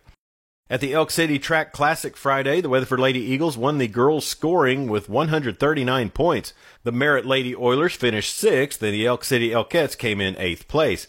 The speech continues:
Clinton Lady Reds placed eleventh. Boys' scores had Elk City finishing third with one hundred one points, and Weatherford boys placing fourth, and Clinton placed sixth. The SWOSU men's golf team has been ranked number six in the latest N C A A Central Region rankings.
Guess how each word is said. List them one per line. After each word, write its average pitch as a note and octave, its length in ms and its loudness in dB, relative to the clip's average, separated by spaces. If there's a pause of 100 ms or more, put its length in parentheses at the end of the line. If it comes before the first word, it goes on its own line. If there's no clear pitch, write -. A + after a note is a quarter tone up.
(140)
Clinton A2 240 -2
Lady A#2 220 2
Reds G2+ 320 0
placed F#2+ 340 -4
eleventh. G#2+ 560 -2 (380)
Boys' A2 240 0
scores B2 380 2
had G#2+ 180 0
Elk A2+ 220 -2
City C3+ 280 0
finishing G#2+ 400 -2
third B2 360 2
with A2 180 -2
one A#2 160 0
hundred G#2+ 300 0
one C#3+ 260 0
points, G2 380 -2 (260)
and D#2+ 180 -12
Weatherford A2 340 0
boys G2+ 260 0
placing G2 460 -4
fourth, A#2+ 360 0
and F2 220 -6
Clinton G2 360 -4
placed F2 520 -4
sixth. - 600 -2 (360)
The C3+ 100 0
SWOSU C#3+ 420 2
men's C#3 240 2
golf C3 280 2
team D3+ 220 -2
has C#3 140 0
been A#2+ 200 2
ranked B2 280 0
number B2 260 2
six - 480 2
in A2+ 80 0
the A2+ 100 2
latest C#3+ 420 2
N F#3+ 180 2
C G3 280 -2
A D#3+ 180 4
A D#3 200 4
Central D#3 460 0
Region C3 400 2
rankings. G#2 540 0